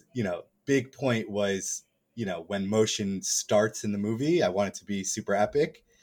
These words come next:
Um, so when she's, you know, walking away with the sun in the background, um, you know, I just thought it really told that part of the story. Um, you know, I know a lot of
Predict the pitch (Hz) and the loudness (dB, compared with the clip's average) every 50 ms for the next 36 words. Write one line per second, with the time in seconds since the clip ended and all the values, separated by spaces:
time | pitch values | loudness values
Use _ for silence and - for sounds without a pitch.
0 | _ _ _ _ _ _ _ _ - 101 101 101 95 92 98 95 - - 120 107 | _ _ _ _ _ _ _ _ -4 -2 0 0 0 -2 -4 -6 -4 -2 -2 0
1 | 101 104 104 104 - - - 117 110 110 107 98 - - - - - _ _ _ | 0 0 -2 -2 -4 -6 -4 -2 0 0 0 0 -2 -6 -8 -10 -16 _ _ _
2 | _ 123 110 101 92 92 104 107 104 - - 107 101 98 98 104 104 104 101 98 | _ -4 -2 -2 2 6 6 6 6 4 2 0 0 2 6 6 8 8 6 4
3 | 95 95 - 95 - - 107 98 95 95 95 95 92 - 104 98 98 95 - - | 0 -2 -4 -4 -2 0 0 0 0 -2 -2 -4 -2 0 2 2 2 0 0 0
4 | 98 95 90 90 87 87 87 87 - _ _ _ _ _ _ _ _ _ _ _ | 0 0 0 0 -4 -4 -8 -12 -18 _ _ _ _ _ _ _ _ _ _ _
5 | - 98 92 87 82 78 71 - - - _ _ _ _ _ _ _ _ - 110 | -4 -2 -2 -2 -4 -6 -8 -12 -20 -20 _ _ _ _ _ _ _ _ -2 0
6 | 104 92 95 - 98 107 - - - 120 110 104 98 98 - 107 113 110 101 92 | 2 2 2 0 0 -4 -6 0 4 6 6 6 4 2 0 0 0 2 2 0
7 | 90 - - - 110 104 98 95 - - 98 95 92 - - - 98 92 87 87 | -2 -4 -4 -2 0 0 0 0 0 0 0 0 0 -4 -6 -4 -4 -4 -4 -4
8 | 85 - - - - 98 92 90 85 85 82 80 82 82 - _ _ _ _ _ | -4 -4 -4 -4 -4 -4 -4 -2 -4 -4 -6 -8 -10 -12 -16 _ _ _ _ _
9 | _ _ _ _ _ _ 87 85 82 - - _ 117 110 101 98 104 113 123 120 | _ _ _ _ _ _ -6 -6 -6 -8 -8 _ -2 2 2 4 4 4 6 6
10 | 113 110 110 113 110 107 104 95 | 6 6 6 6 6 6 4 0